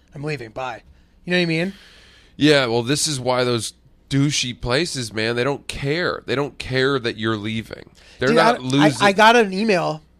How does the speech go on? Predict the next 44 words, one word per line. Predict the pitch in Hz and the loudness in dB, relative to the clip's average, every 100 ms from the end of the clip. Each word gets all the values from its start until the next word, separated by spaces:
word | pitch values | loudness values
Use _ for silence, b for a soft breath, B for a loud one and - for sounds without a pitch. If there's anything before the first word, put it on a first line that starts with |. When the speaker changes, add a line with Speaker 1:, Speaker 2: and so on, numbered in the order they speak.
| _ _ _ - | _ _ _ -10
Speaker 1:
about | 180 165 156 | -2 0 0
it. | 175 - | -4 -6
Speaker 2:
You | 113 | -4
did? | 113 123 185 214 | 2 2 2 -2
Speaker 1:
Yeah. | 151 185 220 - - | 2 2 2 -2 -10
But | |
in | 185 | -8
the | 196 | -4
email, | 202 202 | 2 2
"Hey, | 185 202 208 202 196 | 2 0 2 2 2
like, | 190 175 - B B B | 2 0 -4 B B B
we'd | 175 | 2
love | 185 170 | 4 2
to | |
make | 165 180 175 | 0 -2 2
it | |
up | 175 170 | 0 0
to | - 190 | -4 2
you." | 175 170 170 | 4 4 2
Like, | 170 156 147 - | 2 2 0 -6
Speaker 2:
Well, | 127 | -2
that's | 143 240 349 - | 2 2 2 -6
nice. | 104 82 143 - | -8 -4 -4 0
That's | 156 | 4
Speaker 1:
I | 240 | 6
Speaker 2:
more | 143 175 | 6 6
Speaker 1:
agree, | - | 6
Speaker 2:
than | 143 | 6
I | 131 | 6
Speaker 1:
but, | |
Speaker 2:
would | 131 | 6
have | 123 | 2
thought | - 107 156 | -2 0 2
it | 175 | 2
would | - | 2
Speaker 1:
but, | 208 | 2
Speaker 2:
be. | 208 | 6
Speaker 1:
like, | 202 190 - - _ _ - | 6 6 -2 -18 _ _ -6
no, | 190 269 165 | 2 4 4
bro, | 165 | 2
I'm | 208 | 2
not | 233 | 2
going | 190 156 | -2 -4
back. | 139 175 233 - | 0 2 2 -2